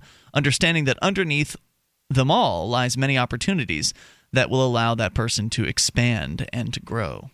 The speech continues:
And a lot of us have encountered those times in our lives when things have been pretty tough,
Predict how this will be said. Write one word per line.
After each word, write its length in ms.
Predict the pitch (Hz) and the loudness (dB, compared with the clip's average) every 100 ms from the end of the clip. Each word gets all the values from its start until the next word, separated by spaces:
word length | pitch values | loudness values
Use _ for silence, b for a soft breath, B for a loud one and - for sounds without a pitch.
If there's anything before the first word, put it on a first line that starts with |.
| _ _ _ _ _ _ _ _ - | _ _ _ _ _ _ _ _ -4
And 200 | 120 107 | 0 0
a 120 | 120 | 2
lot 220 | 117 139 | 2 2
of 100 | 135 | 0
us 160 | 113 - | -2 -2
have 140 | 107 | -2
encountered 500 | 107 - 123 117 110 | -4 0 0 0 0
those 420 | 98 90 92 - | -2 -2 -2 -4
times 380 | - 123 131 123 | -4 0 0 2
in 80 | 120 | -2
our 140 | 90 | -2
lives 460 | 92 123 127 120 - | 0 2 2 0 -4
when 240 | 90 85 | -4 -6
things 180 | - 123 | -4 -4
have 60 | 110 | -4
been 100 | 113 | -4
pretty 220 | - - | -4 -4
tough, 520 | - - 76 - - | -4 -4 -4 -8 -14